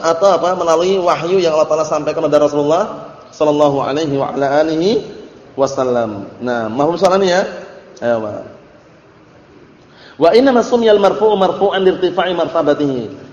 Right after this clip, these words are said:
Dan hanya saja marfu' itu dikatakan marfu' karena tingginya kedudukannya. Kenapa dikatakan tinggi? Karena sampai kepada siapa? Rasulullah sallallahu alaihi wasallam tinggi. Li'anna sanada ghayatuhu an-nabiy sallallahu alaihi wasallam. Karena sanadnya,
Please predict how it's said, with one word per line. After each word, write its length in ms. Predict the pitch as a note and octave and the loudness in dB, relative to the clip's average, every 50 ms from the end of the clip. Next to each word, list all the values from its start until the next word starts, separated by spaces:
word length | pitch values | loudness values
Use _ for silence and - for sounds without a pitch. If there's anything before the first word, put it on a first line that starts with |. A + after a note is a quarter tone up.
| - - | -20 -4
Dan 160 | A#2 C#3+ E3+ E3+ E3+ | 0 0 0 0 0
hanya 160 | F3 F#3 F3+ | -2 -2 0
saja 320 | F#3 A3+ A#3+ G3+ G3+ G3+ | 0 0 0 2 2 2
marfu' 400 | G3 G3 F#3 F3+ - G3 G#3 G#3 | 4 4 4 2 2 2 2 2
itu 160 | G3 F#3+ F#3+ | 2 2 2
dikatakan 320 | E3+ - F3+ E3+ - E3 F3 F3 | 0 0 0 0 0 -2 -2 -2
marfu' 400 | E3+ F3 F#3 F#3 F#3 G3 F3 - | -2 -2 -2 0 0 0 0 0
karena 160 | F3 F3+ F#3 F#3 F#3 | 0 -2 -2 -2 -2
tingginya 560 | G3+ G3 F#3+ E3+ C3+ D3+ F3+ G3 G3+ G#3+ G#3 | -2 -2 -2 -2 -2 -2 -2 0 0 0 0
kedudukannya. 640 | G3+ E3+ C#3 D3 C#3+ D3+ D3+ D#3 C#3+ C3+ B2 A2 F#2+ - - - - - - - - - - | -2 -2 -2 -2 0 2 2 2 2 2 -2 -6 -8 -10 -14 -16 -18 -20 -20 -20 -20 -10 -4
Kenapa 320 | - F#3+ A3+ A#3 G#3 G#3+ | 0 0 2 2 2 2
dikatakan 320 | G3+ F#3 F#3 F3+ E3+ - F#3+ | 2 2 2 0 -2 -4 -6
tinggi? 160 | F3 D#3 D#3+ D3+ | -6 -6 -4 -4
Karena 160 | F#3 F#3 G#3 G#3+ | -2 -2 -2 -2
sampai 320 | G#3+ G3+ G3 F#3+ G3+ F3+ | -4 -4 -2 -2 -2 -2
kepada 240 | F#3 F#3 E3+ F3+ F3+ | -2 -2 -2 0 0
siapa? 220 | G3 F3+ F3 F#3 A3 C4 - - - - - - - - - - - - - - - - - - | -2 -2 -2 -4 -4 -6 -10 -14 -16 -18 -20 -20 -20 -20 -20 -20 -20 -20 -20 -20 -20 -20 -20 -8
Rasulullah 560 | - D#3+ F3 E3 G3 G3+ F#3+ E3 D#3 E3+ F3+ | -4 -4 -4 -2 -2 -4 -4 -2 -2 -2 -4
sallallahu 80 | F3 F3+ | -4 -6
alaihi 160 | F3 F3+ A#3 | -8 -6 -6
wasallam 160 | A#3+ B3 - | -6 -6 -4
tinggi. 300 | C#4+ D4 C#4 G#3 D#3 A#2+ G2 F#2+ - - - - - - | -4 -2 -2 -2 -2 -2 -4 -8 -12 -16 -18 -20 -12 -4
Li'anna 400 | B2+ D#3 F3 A3 C4 B3+ A#3 G3+ | -2 0 2 2 2 2 2 0
sanada 460 | - - A#3+ B3 A3+ G3+ E3+ G3 G3+ G#3+ A3+ A#3+ - - - - - - | 0 0 0 2 2 2 4 2 2 2 0 -4 -6 -10 -14 -16 -12 -10
ghayatuhu 800 | C#3+ C#3 D3+ E3+ F3 G3+ G#3+ G#3+ G#3+ G3 E3+ F3+ F#3+ G3+ G3+ - | -4 -2 0 0 2 0 0 2 0 2 2 2 2 2 2 0
an-nabiy 560 | E3 E3+ E3+ E3+ E3 D3+ C3 D#3 F3 F#3 D#3+ | -2 -4 -2 -2 -2 -2 -2 -2 -4 -4 -4
sallallahu 80 | C#3+ D3+ | -4 -4
alaihi 0 | |
wasallam. 240 | C3+ E3+ D3+ D3 - | -4 -4 -4 -2 0
Karena 320 | - - - E3+ F3+ F3+ F3+ E3 - - - - | 0 0 0 -2 -4 -4 -4 -6 -8 -12 -14 -16
sanadnya, 680 | - - - F3 E3+ G3+ A3+ A3 - G3+ F#3+ F#3 F3+ F#3 | -8 -4 -2 0 2 0 0 0 -2 -2 -2 0 0 0